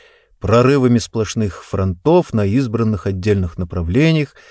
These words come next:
рокадными перемещениями танковых колонн, массированным артогнём,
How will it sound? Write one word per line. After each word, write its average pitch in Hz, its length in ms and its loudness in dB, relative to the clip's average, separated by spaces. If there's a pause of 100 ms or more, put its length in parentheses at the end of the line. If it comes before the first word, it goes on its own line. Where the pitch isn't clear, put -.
(220)
рокадными 151 720 2
перемещениями 143 720 2
танковых 127 560 0
колонн, 147 420 4
массированным 123 760 4
артогнём, 117 800 2